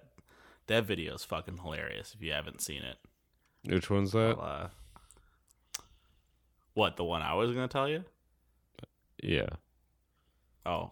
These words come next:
Speaker 1: it's, it's, it's called Farting on My Roommate's Door. <laughs>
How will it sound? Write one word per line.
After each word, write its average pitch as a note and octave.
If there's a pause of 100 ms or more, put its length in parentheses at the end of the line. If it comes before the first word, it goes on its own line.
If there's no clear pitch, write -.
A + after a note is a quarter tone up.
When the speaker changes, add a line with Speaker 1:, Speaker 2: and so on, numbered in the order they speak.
Speaker 1:
it's, -
it's, - (100)
it's - (120)
called G2+ (120)
Farting G2+
on F#2+
My E2+ (200)
Roommate's F#2
Door. D#2
<laughs> -